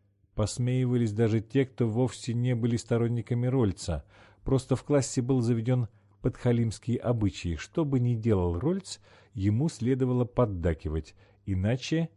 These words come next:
гляди, как бы не обломилось. Ян был потрясен. Такой подлости он не ожидал даже от Черной Смерти.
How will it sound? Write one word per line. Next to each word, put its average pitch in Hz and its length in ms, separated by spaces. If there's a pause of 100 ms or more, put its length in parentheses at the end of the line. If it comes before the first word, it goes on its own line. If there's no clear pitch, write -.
(140)
гляди, 98 560
как 95 280
бы 98 140
не 107 140
обломилось. 95 720 (1300)
Ян 90 520
был 90 220
потрясен. 92 680 (1200)
Такой 104 520
подлости 117 920
он 104 300
не 107 80
ожидал 101 500
даже 95 380
от - 320
Черной 95 440
Смерти. 92 600